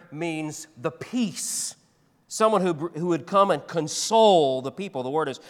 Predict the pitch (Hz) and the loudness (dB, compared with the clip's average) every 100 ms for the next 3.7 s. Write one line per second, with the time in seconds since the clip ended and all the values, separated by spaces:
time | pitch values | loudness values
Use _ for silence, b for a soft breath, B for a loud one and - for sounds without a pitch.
0 | B B 190 170 160 - 185 190 196 131 | B B 2 2 2 -2 -2 -2 -2 -8
1 | - 131 - 139 123 185 226 214 143 143 | -6 -8 -8 -10 -4 0 0 -2 -6 -6
2 | 113 117 101 - B - 156 127 202 247 | -8 -10 -12 -14 B -2 -2 2 6 6
3 | 247 151 131 131 110 95 85 | 6 -2 0 -4 -6 -10 -12